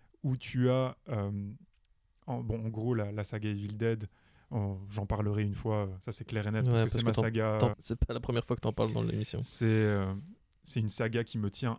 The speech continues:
Speaker 1: énormément à cœur, j'ai maté ça au moins une dizaine de fois. Ash, donc le héros principal, est le top de la badasserie, tu vois. Et Army of Dark-,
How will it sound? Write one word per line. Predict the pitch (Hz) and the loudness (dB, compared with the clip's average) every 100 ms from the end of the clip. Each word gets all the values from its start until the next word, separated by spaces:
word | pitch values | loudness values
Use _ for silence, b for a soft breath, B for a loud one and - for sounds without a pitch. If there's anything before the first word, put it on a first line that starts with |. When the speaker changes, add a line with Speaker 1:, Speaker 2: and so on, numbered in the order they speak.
| - | 0
Speaker 1:
énormément | 127 117 110 110 98 | 2 4 2 2 2
à | |
cœur, | 95 120 110 | 0 0 0
j'ai | 101 | -2
maté | 98 113 95 | -2 -2 -4
ça | 120 101 | -4 -2
au | |
moins | 107 104 | -2 -2
une | 110 101 | -2 -6
dizaine | 98 117 113 110 | -6 -2 0 2
de | 107 | 0
fois. | 98 117 117 120 B B B B B - | 0 0 0 -2 B B B B B 0
Ash, | 131 127 - - | 2 2 -2 -8
donc | 107 113 | -10 -4
le | 104 | -2
héros | 104 | 0
principal, | - 110 - 101 117 113 - - | -2 -4 -6 -2 0 0 -2 -4
est | 110 101 101 107 - | -2 0 -2 -4 0
le | 117 110 | 2 2
top | - 135 123 | 4 2 4
de | 107 | 2
la | 101 | 2
badasserie, | - 123 107 98 - 117 139 - - | 0 0 0 -2 -4 -4 -4 -8 -8
tu | - 101 | 0 4
vois. | 104 123 B B B - _ _ - | 4 2 B B B -20 _ _ -4
Et | 160 131 | 2 2
Army | 147 117 120 | 2 0 0
of | 110 | 0
Dark-, | 107 101 | 0 -4